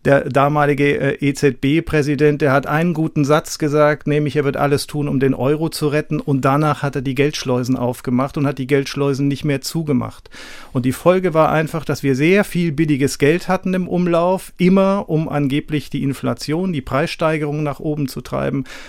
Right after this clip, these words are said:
Aber dieses Geld ist einfach zum Großteil in die Aktienmärkte geflossen und das über Jahre und hat die Aktienmärkte, ähm, getrieben.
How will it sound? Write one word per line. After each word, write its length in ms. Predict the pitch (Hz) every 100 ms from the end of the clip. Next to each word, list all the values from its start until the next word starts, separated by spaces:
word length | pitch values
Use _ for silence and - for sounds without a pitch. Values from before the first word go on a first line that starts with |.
| -
Aber 180 | 135 127
dieses 300 | 135 131 -
Geld 240 | 131 139
ist 80 | -
einfach 240 | 135 135
zum 180 | - 143
Großteil 480 | 120 120 160 - 143
in 80 | 131
die 120 | 127
Aktienmärkte 680 | 147 - 175 160 160 156 -
geflossen 520 | 156 - 151 151 156
und 160 | 151 131
das 160 | 131
über 180 | - 131
Jahre 480 | 127 123 131 151 160
und 100 | 160
hat 140 | 143
die 120 | 139 139
Aktienmärkte, 1000 | 147 - - 143 139 139 - 143 135 139
ähm, 320 | 127 135 139
getrieben. 600 | 131 - 147 151 165 156